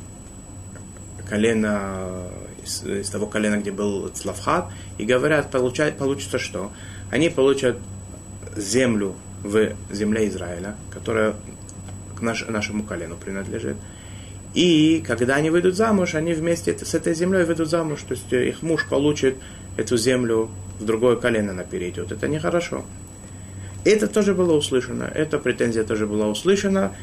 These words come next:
воспринята, и было постановление новое. Какое? Что этим дочерям Славхада, им можно было бы выходить замуж только за представителей своего колена. То, что, естественно,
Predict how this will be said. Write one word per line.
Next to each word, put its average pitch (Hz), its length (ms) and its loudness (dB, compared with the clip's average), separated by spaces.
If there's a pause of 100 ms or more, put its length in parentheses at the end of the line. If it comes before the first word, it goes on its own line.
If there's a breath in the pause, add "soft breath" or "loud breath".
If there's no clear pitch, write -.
(140)
воспринята, 185 800 2 (380 loud breath)
и 196 340 6 (480)
было 156 540 4
постановление 139 800 2
новое. 107 500 4
Какое? 185 460 2 (320 loud breath)
Что - 240 -2 (420)
этим 127 300 2
дочерям 139 360 4
Славхада, 151 720 2 (920 loud breath)
им 185 400 4
можно 139 320 0
было 131 180 4
бы 123 140 0
выходить 120 360 0
замуж 143 420 2
только 165 520 2 (340 loud breath)
за 127 180 0
представителей 120 600 -2
своего 107 320 0
колена. 92 400 -6 (540)
То, - 120 0
что, - 300 -4 (480)
естественно, 107 640 -2